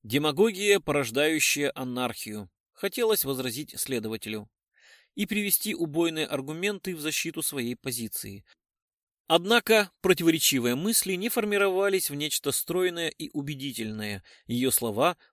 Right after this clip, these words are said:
получатся еще большей демагогией, чем простая мысль, высказанная стариком. «Ждать осталось меньше двух суток», добавила Вероника. «Вода у Панина есть, дотянет». Петелина взглянула на таймер, неумолимо приближающий кровавую развязку.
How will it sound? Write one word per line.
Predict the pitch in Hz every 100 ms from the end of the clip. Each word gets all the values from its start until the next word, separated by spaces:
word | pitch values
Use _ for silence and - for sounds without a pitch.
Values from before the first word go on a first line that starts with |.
| -
получатся | 214 240 214 -
еще | 202 185 196
большей | 160 170 180 185
демагогией, | 143 143 139 117 175 160 170 170
чем | - 120
простая | - - 120 113
мысль, | 110 170 - 156
высказанная | 156 220 - 165 165 151 147
стариком. | - 139 135 117 107 104 _ _ _ _ _ _
«Ждать | 113 104 202 208
осталось | 185 - 175 175 -
меньше | 180 202 - 185
двух | 135 147 147
суток», | - - 151 - 113 -
добавила | 117 110 120 110 107
Вероника. | 113 113 113 107 101 - _ _ _ _
«Вода | 139 202 247
у | 196
Панина | 135 127 117 117
есть, | 110 160 196 -
дотянет». | 104 101 - 147 165 156 - _ _ _ _ _ _
Петелина | - 180 254 233 214
взглянула | 151 180 185 180 170
на | 165
таймер, | - 214 208 190 170
неумолимо | 165 180 202 233 208
приближающий | 160 156 147 143 160 170 170 165
кровавую | - 156 127 123 127
развязку. | 123 117 113 110 - 107